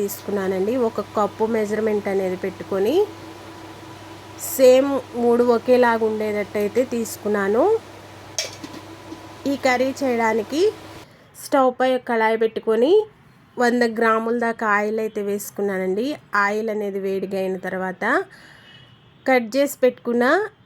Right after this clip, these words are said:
కాకరకాయలు అయితే వేసుకున్నాను. ఈ కర్రీలోకి పోపు కింద మనం జీలకర్ర కానీ ఆవాలు కానీ ఏమి వాడమండి. డైరెక్ట్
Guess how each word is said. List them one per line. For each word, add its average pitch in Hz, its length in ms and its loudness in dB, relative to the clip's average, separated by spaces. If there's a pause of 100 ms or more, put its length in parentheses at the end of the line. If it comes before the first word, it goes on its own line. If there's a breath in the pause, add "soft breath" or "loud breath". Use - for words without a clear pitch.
(140)
కాకరకాయలు 226 680 -2
అయితే 208 260 -4
వేసుకున్నాను. 196 720 -2 (2750 loud breath)
ఈ - 20 2 (100)
కర్రీలోకి 262 640 4 (200)
పోపు 240 320 4 (100)
కింద 240 180 0 (120)
మనం 220 220 2 (540)
జీలకర్ర 247 500 2
కానీ 226 260 2 (180)
ఆవాలు 214 400 2
కానీ 214 240 0
ఏమి 214 240 0
వాడమండి. 196 600 -2 (3000 loud breath)
డైరెక్ట్ 240 520 2